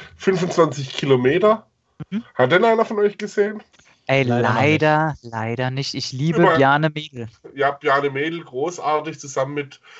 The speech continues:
Speaker 1: toller Schauspieler, mit Lars Eidinger. Ist jetzt nichts, kein großer Wurf. Ist aber, was die Deutschen tatsächlich ab und an können, sind Roadmovies. Und es ist wirklich ein schönes Roadmovie von zwei Brüdern,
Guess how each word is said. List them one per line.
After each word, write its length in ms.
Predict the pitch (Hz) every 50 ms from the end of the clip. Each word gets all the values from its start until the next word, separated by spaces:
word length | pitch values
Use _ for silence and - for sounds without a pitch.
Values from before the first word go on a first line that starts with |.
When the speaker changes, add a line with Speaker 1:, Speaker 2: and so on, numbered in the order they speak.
| - - - _ _
Speaker 1:
toller 220 | - 156 147 143 139
Schauspieler, 600 | - 120 113 131 156 - - - 156 151 151 143
mit 160 | 139 139 -
Lars 220 | 135 127 131 -
Eidinger. 320 | - 113 127 143 151 147 143
Ist 120 | 131 131 -
jetzt 220 | 143 131 - - -
nichts, 320 | 170 160 - - - -
kein 260 | - 139 147 151 160
großer 460 | 160 - 147 147 151 147 - 127 110
Wurf. 340 | 107 117 127 151 175 180 - _ - - - - - -
Ist 120 | - 131 170
aber, 380 | 160 151 - 156 - - - - -
was 200 | 147 139 - -
die 100 | 240 214
Deutschen 380 | - 180 196 196 - 226 220
tatsächlich 580 | - - 175 170 170 - 175 151 135 165 175 175
ab 120 | 143 139
und 120 | 139 135 135
an 180 | 120 110 110 -
können, 400 | - 143 147 156 175 175 175 - - - _ _
sind 240 | - - - 127 113 110
Roadmovies. 800 | 113 123 151 175 180 180 190 196 196 190 185 190 185 180 - -
Und 160 | - 139 131
es 140 | 131 127 143
ist 160 | 135 - -
wirklich 240 | 151 147 165 - -
ein 60 | 131
schönes 360 | - - 131 117 113 113 -
Roadmovie 500 | 127 131 151 156 - 143 143 139 135 131
von 160 | 127 131 113 113
zwei 180 | - 117 113
Brüdern, 480 | 110 - 123 127 139 151 156 156 151